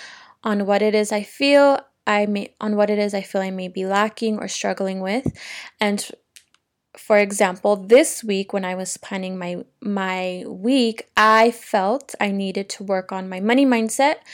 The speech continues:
on feeling grounded, and also my beliefs around my self-worth. So I wrote a bunch of affirmations on these topics in my journal, and what I do is right after my meditation, I grab my journal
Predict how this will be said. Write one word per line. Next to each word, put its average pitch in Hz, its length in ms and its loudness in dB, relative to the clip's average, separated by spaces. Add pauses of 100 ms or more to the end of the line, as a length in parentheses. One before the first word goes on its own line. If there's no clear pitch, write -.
(420)
on 202 240 -2
feeling 190 340 -4
grounded, 269 800 6
and 220 120 2
also 214 300 0
my 202 220 0
beliefs 196 640 0
around 185 360 -6
my 185 140 -8
self-worth. 185 960 -6 (160)
So 196 720 2 (720)
I 220 140 8
wrote 220 220 6
a 240 40 6
bunch 233 220 0
of 240 140 -2
affirmations 208 840 -2
on 196 220 -4
these 202 280 -2
topics - 760 -6
in 196 180 -6
my 226 140 0
journal, 196 580 -4
and 190 400 -6 (520)
what 220 260 6
I 208 140 6
do 277 440 4
is 208 300 2
right 208 240 0
after 208 240 -4
my 196 120 -4
meditation, 214 840 0
I 185 120 -6
grab 180 260 0
my 254 160 2
journal 220 440 0